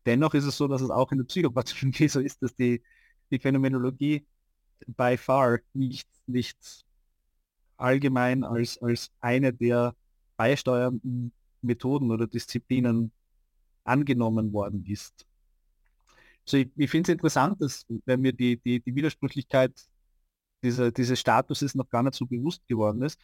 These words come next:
Und was mir in den Sinn kommt, ist jetzt vielleicht, ich habe jetzt keine validen Daten, eher ein Bauchgefühl, ist, wär, wär, wär, wär die Überlegung, wer, wer denn Psychopathologie auch phänomenologisch akzeptiert und wer nicht. Also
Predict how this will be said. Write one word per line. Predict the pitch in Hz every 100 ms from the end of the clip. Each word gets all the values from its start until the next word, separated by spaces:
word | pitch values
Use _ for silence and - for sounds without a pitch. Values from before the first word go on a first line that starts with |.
| _ _ _
Und | 127 127 - _ _ _ _ _
was | 139 143
mir | 147 214
in |
den | 196
Sinn | 180 185 247
kommt, | - 123 117 120
ist | - -
jetzt | 123 -
vielleicht, | 131 127 - _ - - _ _
ich | _
habe | 123
jetzt | 123 -
keine | 131 135
validen | 131 135 135 131
Daten, | 120 190 -
eher | 131
ein | 131
Bauchgefühl, | 123 123 - - - 160 _ _ _ -
ist, | 139 - 131
wär, | 123 127
wär, | 127 110
wär, | 135 135 120
wär | 131
die | 135
Überlegung, | 131 120 143 165 160 156 -
wer, | 127 127 73 -
wer | 131 123 131 147 185
denn | 185 120 110 104 _ _ _ _
Psychopathologie | - 131 127 123 123 120 117 123 123
auch | 113 127 - - _ _
phänomenologisch | - 123 123 120 117 120 120 - - - _ _ _ -
akzeptiert | 123 - - 120 - 135 151
und | 131 117
wer | 117
nicht. | 117 120 - -
Also | 107 117 117